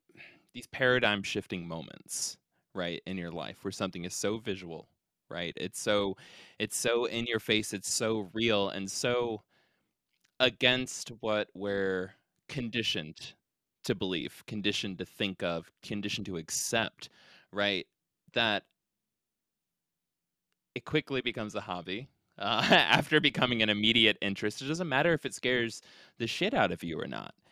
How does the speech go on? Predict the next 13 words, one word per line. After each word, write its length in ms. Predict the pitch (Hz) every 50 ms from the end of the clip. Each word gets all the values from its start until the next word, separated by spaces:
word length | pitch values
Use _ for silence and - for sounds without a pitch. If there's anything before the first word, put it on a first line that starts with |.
| _ _ _ _ _ _ _ -
Like, 200 | 117 117 - -
it 140 | 123 127 -
just, 300 | - 127 123 117 - - - -
it's, 280 | 123 127 - - - -
it's 180 | - 139 - -
just 280 | 147 147 135 - -
that, 300 | - 131 127 120 104 - - - - - -
that, 260 | 123 120 110 - - _ _ _ _ -
that 220 | 117 113 - -
spot 400 | - - - - - 147 151 - -
you 100 | 104 117
can't 280 | - - 127 113 - -
scratch, 680 | - - 120 110 90 - - - - - - - -